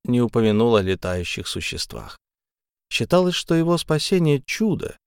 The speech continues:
и ему была дарована жизнь, но он не мог наслаждаться обретенной свободой.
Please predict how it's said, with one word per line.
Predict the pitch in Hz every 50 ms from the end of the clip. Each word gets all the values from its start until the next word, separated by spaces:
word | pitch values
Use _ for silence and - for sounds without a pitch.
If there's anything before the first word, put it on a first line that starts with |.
| _ _ _ _ -
и | 95
ему | 98 117 185 214
была | 208 202 196 190
дарована | 175 185 180 180 175 180 175 175 143
жизнь, | 113 117 135 139 135 127 127 113 110 - -
но | 127 135 131 135
он | 131 123 123 120
не | - 131 117
мог | 113 113 117 -
наслаждаться | 107 104 98 - - 87 85 85 85 98 104 107 - - - 104 95 92 - -
обретенной | 104 90 90 92 87 - - 92 85 82 82 -
свободой. | - - 78 80 - 50 - - - -